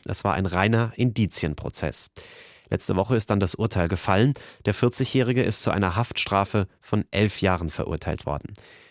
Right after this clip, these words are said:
Der Vorsitzende Richter sah es als erwiesen an, dass der Mann aus dem hessischen Schlangenbad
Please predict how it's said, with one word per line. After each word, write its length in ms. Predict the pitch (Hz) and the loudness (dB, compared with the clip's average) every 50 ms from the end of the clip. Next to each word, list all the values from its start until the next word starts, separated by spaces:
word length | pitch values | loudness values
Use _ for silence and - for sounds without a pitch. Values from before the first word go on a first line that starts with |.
| - - | -6 -2
Der 100 | - 95 | -2 2
Vorsitzende 500 | - 120 127 139 139 - - 131 107 90 | 4 4 4 4 2 0 0 2 2 2
Richter 300 | 107 135 - - 156 127 | 2 0 0 0 0 2
sah 140 | 104 110 104 | 4 2 2
es 100 | 98 - | 2 0
als 180 | - 98 - | -2 -2 0
erwiesen 380 | - 90 82 104 143 151 120 95 | 0 0 0 2 0 2 2 2
an, 220 | 67 85 110 139 - - - - - _ - - | 2 2 0 0 -2 -4 -10 -20 -20 _ -10 -6
dass 100 | - 95 | -4 -2
der 120 | - 110 95 | 0 2 4
Mann 200 | 92 110 139 147 | 4 4 4 4
aus 140 | 117 107 - | 2 2 2
dem 100 | 110 92 | 2 2
hessischen 400 | 95 101 98 - 95 - 104 90 | 2 0 0 -2 -2 -2 -2 -2
Schlangenbad 560 | - - 101 107 117 113 98 101 95 95 | 0 2 2 2 2 2 2 2 2 2